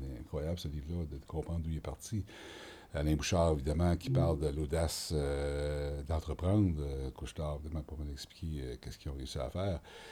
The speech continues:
Puis je regarde aussi au niveau, euh, féminin, puis au niveau diversité, Dahlia Hinkle, qui a quand même une personne qui rejoint, que j'ai travaillé beaucoup avec elle sur le, sur Evol, qui est le fameux essor, euh, qui parle beaucoup de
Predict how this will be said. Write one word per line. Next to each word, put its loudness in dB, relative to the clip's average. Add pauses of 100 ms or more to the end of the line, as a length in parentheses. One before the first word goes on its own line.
(200)
Puis -2
je 0
regarde 2
aussi -4
au 4
niveau, 2
euh, 2 (280)
féminin, 2
puis -2
au 2
niveau 0
diversité, -2
Dahlia 4
Hinkle, 0
qui -8
a -2
quand -2
même 0
une 0
personne -2
qui -6
rejoint, -2
que -4
j'ai -4
travaillé -4
beaucoup -6
avec -4
elle -2
sur -6
le, -6 (420)
sur -8
Evol, -2
qui -4
est 0
le -4
fameux -4
essor, 0 (580)
euh, -2
qui -10
parle 0
beaucoup -4
de -4